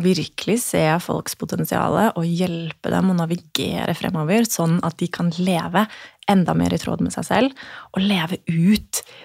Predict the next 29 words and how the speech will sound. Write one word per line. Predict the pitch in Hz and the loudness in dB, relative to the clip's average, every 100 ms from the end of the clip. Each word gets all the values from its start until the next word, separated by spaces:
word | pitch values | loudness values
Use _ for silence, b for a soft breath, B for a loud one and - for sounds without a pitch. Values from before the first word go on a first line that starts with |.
| - | -2
de | 170 | 0
her, | 180 - | 2 4
eh, | 165 165 - - - - | 2 2 -2 -20 -6 0
naturlige | 190 - - 180 151 147 175 | 0 0 0 2 2 2 2
egenskapene | 202 160 156 165 - - 143 - - 170 | 2 2 0 -2 -2 -2 -4 -4 0 2
de | 160 151 | 2 0
også | 156 - | 0 -2
har, | 156 175 | -2 0
da, | |
for | 156 - | -2 -2
alle | 180 160 156 | -2 0 0
har | 160 - | 0 -2
det. | - - _ _ B B B B B B B B _ _ _ | -4 -10 _ _ B B B B B B B B _ _ _
Jeg | 190 180 214 247 277 - _ _ _ _ _ - | 0 4 6 6 4 0 _ _ _ _ _ 2
jobber | 240 226 165 | 4 6 4
ikke | 175 - | 0 2
så | |
veldig | 302 254 | 4 6
mye | 254 277 285 262 170 143 156 175 185 175 | 8 8 8 8 6 4 4 6 4 4
hver | 160 | 4
dag | 160 156 156 | 4 2 2
med | 165 | 0
kunder, | 180 151 226 | 2 2 2
for | 254 | 2
det | 247 | -2
tar | - 165 160 | 0 0 2
ganske | 170 165 - | 2 -2 -2
mye | 165 151 151 | 0 0 0
energi. | 156 160 - - 214 | 0 0 0 0 4